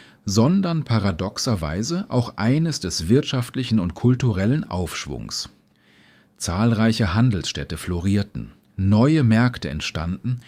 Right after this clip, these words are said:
und mit der wachsenden Bedeutung der Burgstädte, Yokamachi, entwickelten sich neue städtische Kulturen.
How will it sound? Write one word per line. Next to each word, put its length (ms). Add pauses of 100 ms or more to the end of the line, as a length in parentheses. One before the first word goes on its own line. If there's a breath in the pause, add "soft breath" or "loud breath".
(420 loud breath)
und 400
mit 160
der 180
wachsenden 540
Bedeutung 680
der 100
Burgstädte, 840 (120)
Yokamachi, 1040 (400 loud breath)
entwickelten 720
sich 220
neue 480
städtische 560
Kulturen. 760